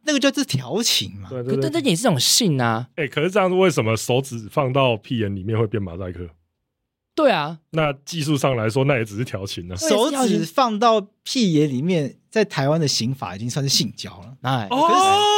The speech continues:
Speaker 1: 可是手指放进嘴巴，
Speaker 3: 不算。
Speaker 1: 在定义，在台湾的刑法里面，日本，日本我猜大同小异。
Speaker 3: 嗯。
Speaker 1: 我猜啦，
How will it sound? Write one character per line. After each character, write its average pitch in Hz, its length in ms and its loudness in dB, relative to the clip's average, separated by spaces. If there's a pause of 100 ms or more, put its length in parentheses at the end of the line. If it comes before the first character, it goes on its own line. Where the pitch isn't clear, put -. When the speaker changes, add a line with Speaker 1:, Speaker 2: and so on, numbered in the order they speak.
(320)
Speaker 1:
可 - 40 -2
是 269 100 0
手 233 220 2
指 214 140 -6
放 233 180 2
进 233 140 0
嘴 127 160 -2
巴， 165 140 2
Speaker 3:
不 220 80 2
算。 156 240 0
Speaker 1:
在 107 40 -12
定 190 240 0
义， 185 60 -6
在 233 160 2
台 180 140 4
湾 196 40 4
的 185 160 4
刑 160 140 -2
法 147 140 4
里 110 40 0
面， 139 140 -2
日 240 140 4
本， - 120 0 (380)
日 269 140 4
本 208 120 4
我 131 80 2
猜 170 160 2
大 170 120 2
同 143 120 2
小 104 200 -8
异。 113 220 -6
Speaker 3:
嗯。 104 280 -6 (140)
Speaker 1:
我 113 80 -14
猜 131 240 -2
啦， 107 120 -8